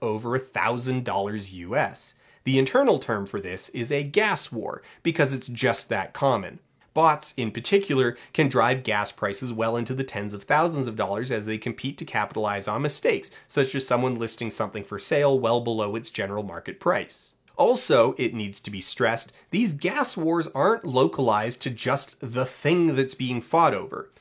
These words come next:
If Steam is getting hammered because ConcernedApe posted Stardew Valley two by surprise,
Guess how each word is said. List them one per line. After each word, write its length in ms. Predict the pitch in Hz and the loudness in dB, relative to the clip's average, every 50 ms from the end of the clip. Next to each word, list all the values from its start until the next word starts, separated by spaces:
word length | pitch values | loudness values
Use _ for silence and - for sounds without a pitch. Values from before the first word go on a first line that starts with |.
| _ _ | _ _
If 120 | - 139 | 0 0
Steam 380 | - - - - 190 196 185 175 | 0 0 0 2 2 4 4 4
is 120 | 170 139 | 4 4
getting 220 | 131 143 131 127 120 | 4 4 2 2 0
hammered 420 | - - 113 107 104 110 110 110 | 0 0 0 0 2 0 0 -2
because 300 | 113 113 107 - 113 - | -2 -4 -2 -2 -2 -2
ConcernedApe 800 | - - 117 107 - - 107 101 101 95 113 123 135 131 - - | -2 -4 -4 -4 -2 -2 -2 -2 -2 0 0 0 0 0 -2 -2
posted 420 | - 123 113 107 - - 117 110 | 0 0 0 0 -2 -6 -6 -6
Stardew 460 | - - - - 98 107 107 107 104 | -6 -4 -2 0 0 0 0 -2 -2
Valley 340 | 104 107 107 107 104 98 95 | 0 2 2 2 2 0 -4
two 300 | 90 - - - 120 117 | -6 -8 -4 -2 -2 -2
by 180 | 107 107 101 101 | -2 -2 -2 -2
surprise, 600 | 98 - 98 - - 147 165 160 127 123 123 | -4 -6 -8 0 2 2 4 4 2 2 0